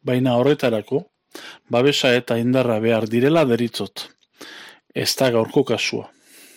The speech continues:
Hori bai, karrikak hartu behar ditugu. Konfrontazioa beharrezkoa da, bai presoak ateratzeko, bai laborantza eta eraikuntza lurrekin gertatzen den basakeriari buru egiteko,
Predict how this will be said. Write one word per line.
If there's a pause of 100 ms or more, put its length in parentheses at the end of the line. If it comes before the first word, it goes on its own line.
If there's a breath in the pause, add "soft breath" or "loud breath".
(1300 loud breath)
Hori
bai, (920 loud breath)
karrikak
hartu
behar
ditugu. (720 loud breath)
Konfrontazioa (260)
beharrezkoa
da, (720 loud breath)
bai
presoak
ateratzeko, (840 loud breath)
bai
laborantza
eta
eraikuntza
lurrekin
gertatzen
den
basakeriari
buru
egiteko,